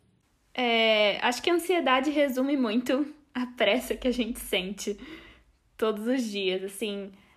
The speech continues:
é, quando eu penso em falar do porquê que a gente tem tanta pressa, já me vem à cabeça coisas do tipo: por que que a gente quer ter tanto sucesso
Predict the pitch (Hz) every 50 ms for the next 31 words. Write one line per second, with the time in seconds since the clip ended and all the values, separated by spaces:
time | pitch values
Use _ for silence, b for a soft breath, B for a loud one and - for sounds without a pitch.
0 | B B _ - - 202 196 196 196 190 185 165 - - - _ _ _ _ _
1 | _ _ _ _ - _ - - 262 254 269 277 277 277 - 240 240 285 - -
2 | 285 269 - 247 220 208 202 202 202 208 208 - 233 226 - 233 226 240 233 233
3 | 226 220 226 - - 233 214 214 - 220 226 240 226 202 - - 214 202 208 214
4 | 220 220 - - 208 185 202 b b b b b b b b b b - - -
5 | - - 208 226 226 233 240 247 220 233 233 240 240 - 240 220 208 214 208 233
6 | 233 - 226 220 240 226 226 226 233 226 - - 240 240 - 233 220 208 208 214
7 | B B B B B - - - 254 262 294 285 302 320 302 302 302 302 277 -
8 | - 277 247 247 254 254 247 247 - - - _ _ _ _ _ _ _ _ _
9 | _ - - 247 247 247 262 262 262 262 - 262 233 - - - - 233 220 226
10 | 233 240 233 - - 233 220 214 214